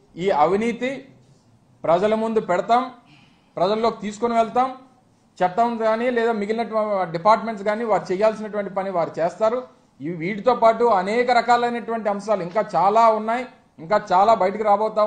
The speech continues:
ఉన్నాయి, అన్నీ బయటకు వస్తాయి. అన్నిటికీ ఈ ప్రజా కోర్టులో చంద్రబాబు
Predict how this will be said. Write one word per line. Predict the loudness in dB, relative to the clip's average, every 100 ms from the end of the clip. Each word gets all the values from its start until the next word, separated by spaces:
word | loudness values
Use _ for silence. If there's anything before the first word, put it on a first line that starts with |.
| 0
ఉన్నాయి, | -4 -6 -10 _ -12 -8
అన్నీ | -4 -2 2
బయటకు | 0 0 -4
వస్తాయి. | -2 -4 -4 -12 _ -10
అన్నిటికీ | -6 -6 -6 -8 -8 -6 -6 -6
ఈ | -4
ప్రజా | -4 0 0 2
కోర్టులో | -2 0 2 2 0 -10 _ _ _
చంద్రబాబు | -4 0 2 2